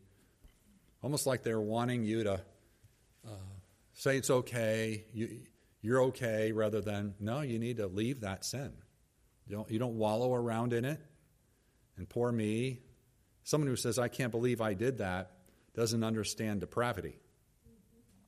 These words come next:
And thirdly, the person who works to get rid of it. "I broke it, I'll fix it." That's a, the Roman Catholics call it penance, but it, penance has been around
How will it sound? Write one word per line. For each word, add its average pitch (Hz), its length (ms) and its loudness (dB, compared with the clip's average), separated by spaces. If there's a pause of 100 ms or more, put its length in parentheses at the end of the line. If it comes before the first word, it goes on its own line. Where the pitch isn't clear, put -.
(1800)
And 98 80 -2
thirdly, 156 440 4
the 120 120 0
person 151 720 -2 (140)
who 127 260 2
works 120 640 -2
to 123 100 -2
get 131 200 0
rid 160 180 2
of 104 140 0
it. 73 180 -6 (560)
"I 92 100 -2
broke 117 340 2
it, 165 140 -2
I'll 117 120 -2
fix - 320 -8
it." 71 160 -8 (420)
That's 110 200 -8
a, 90 200 -2 (1120)
the 98 140 -2
Roman 123 260 4
Catholics 117 480 0
call 92 240 0
it - 100 -12
penance, 110 520 0
but 104 260 -2
it, 123 260 -4
penance 208 340 0
has 87 100 -6
been 123 160 0
around 104 400 0